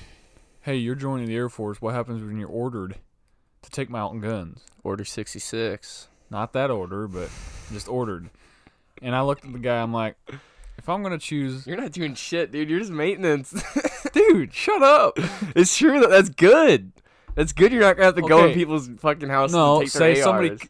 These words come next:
Speaker 1: somebody quits or something. I have to take a spot. I have to go on the patrol to take your gun.
Speaker 2: Okay, well, you just proved Trent's argument, right? That one time.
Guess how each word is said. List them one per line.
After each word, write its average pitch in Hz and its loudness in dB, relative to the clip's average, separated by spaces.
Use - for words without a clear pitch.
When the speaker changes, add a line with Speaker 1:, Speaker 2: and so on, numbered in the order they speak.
Speaker 1:
somebody 143 -6
quits 175 2
or 143 -8
something. 131 -4
I 127 -2
have 135 -4
to 120 -20
take 135 -6
a 113 -8
spot. 117 2
I 131 0
have 127 -2
to 139 -10
go 127 -4
on 123 -4
the 107 -10
patrol 120 -4
to 104 -10
take 127 -10
your 113 -10
gun. 104 -6
Speaker 2:
Okay, 117 -8
well, 110 -6
you 120 -6
just 120 -8
proved 127 -6
Trent's 139 -8
argument, 98 -8
right? 98 -8
That 90 -12
one 95 -12
time. 107 -14